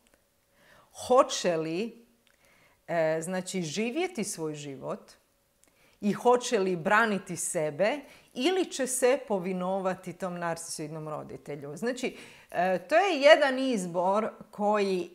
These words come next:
nijedan roditelj ne bi smio dati svom djetetu, jer to izaziva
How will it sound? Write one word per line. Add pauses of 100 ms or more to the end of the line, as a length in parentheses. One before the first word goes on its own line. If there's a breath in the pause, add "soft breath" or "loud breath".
nijedan
roditelj
ne
bi
smio (320 loud breath)
dati
svom
djetetu,
jer
to
izaziva